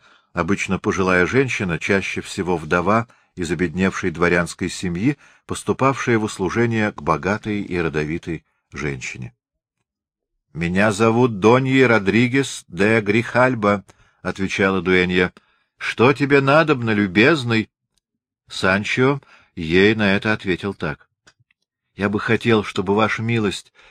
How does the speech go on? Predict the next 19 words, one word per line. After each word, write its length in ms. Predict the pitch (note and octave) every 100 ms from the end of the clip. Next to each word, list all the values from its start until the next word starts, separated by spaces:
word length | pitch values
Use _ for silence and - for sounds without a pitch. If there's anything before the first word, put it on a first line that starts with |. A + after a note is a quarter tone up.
| _
сделала 580 | F#2+ D#2 D2+ A#2 A2 G#2+
мне 220 | G#2 A2
такое 400 | G#2 G2 A2 G#2
одолжение. 680 | G2+ G2+ F#2+ A#2 G2 D#2+ C2+ _ _ _ _ _
Вышла 540 | F2+ A2 - G#2 G2 -
за 180 | F2+ F#2
ворота 380 | F#2+ G2 G2+ F#2
замка... 500 | C3 D3 - E2+ - _ _ - _ -
Там 340 | A#2 A2 G#2
стоит 420 | - - G#2 G2+
мой 340 | F#2+ F#2+ F#2 F2
серый 440 | - G#2 G2 F#2 -
ослик. 560 | B2+ C#3 - D#2+ - _ _ _ _ _
Так 160 | G#2
вот, 160 | G#2+ F#2
будьте 380 | G2+ C3+ - B2+
любезны, 440 | B2 A#2+ F#2 F2
ваша 280 | G2+ A#2+ A2+
милость, 480 | G2+ E2+ C2+ -